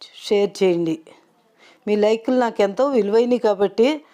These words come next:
ప్రతి ఒక్కరు కూడా లైక్ చేయండి ప్లీజ్. ఇప్పుడు ఉప్పు, కారం, వాము మూడు కూడా వేసుకుని కలిపి పెట్టుకోవాలి. ఇప్పుడు హీట్ చేసిన ఈ ఆయిల్ని కూడా ఈ పిండిలో వేసుకోవాలి. మనం టిప్స్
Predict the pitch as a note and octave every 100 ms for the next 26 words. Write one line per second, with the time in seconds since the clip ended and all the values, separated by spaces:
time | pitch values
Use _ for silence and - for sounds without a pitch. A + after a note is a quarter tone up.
0 | _ _ - G3 G#3 G#3 G#3 G#3 G3+ G3+
1 | A3+ F#3+ F#3+ - A3 G3+ F#3+ G3 F#3+ G3+
2 | F3 - - _ _ _ _ _ _ _
3 | _ _ _ _ _ _ _ _ _ _
4 | _ - G3+ A#3 A3+ F3+ - A#3+ A#3 G3
5 | F#3 F#3+ A#3+ C#4 - _ _ _ _ _
6 | _ - F3+ G3 G#3+ B3 G#3+ G3+ A3 G#3
7 | G3+ F#3+ F#3+ F#3+ A#3+ B3+ B3+ F3+ F3+ F#3
8 | - E3 D3+ D3+ C#3+ _ - _ - A3
9 | A#3+ A#3 A3 B3+ C4 _ _ B3+ C4 -
10 | C4 B3 A#3 A3+ G3+ G3 A3 A#3 G#3 G#3+
11 | C#4 D4+ B3 A3+ A3+ A3 G3+ F#3 - F#3
12 | E3+ D#3 C3+ _ _ - _ _ _ _
13 | _ G3 G#3+ F#3 A#3 - -